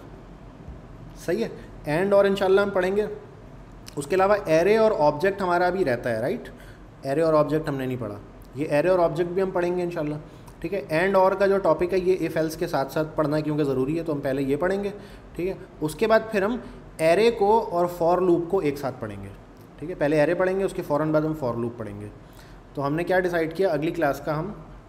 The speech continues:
अगली class में हम क्या पढ़ रहे होंगे? अ, logical operator। ठीक है,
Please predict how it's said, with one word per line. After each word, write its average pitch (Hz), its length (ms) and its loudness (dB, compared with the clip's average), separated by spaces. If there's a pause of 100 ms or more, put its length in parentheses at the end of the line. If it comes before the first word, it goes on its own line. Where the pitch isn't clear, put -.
(120)
अगली 143 200 -6
class 165 280 -2
में 170 80 -6
हम 165 80 -10
क्या 165 140 -2
पढ़ 151 140 -2
रहे 143 140 -6
होंगे? 160 160 -6
अ, - 1120 -8 (1500)
logical 135 460 -2
operator। 170 380 0 (2750)
ठीक 160 120 -8
है, 214 100 -10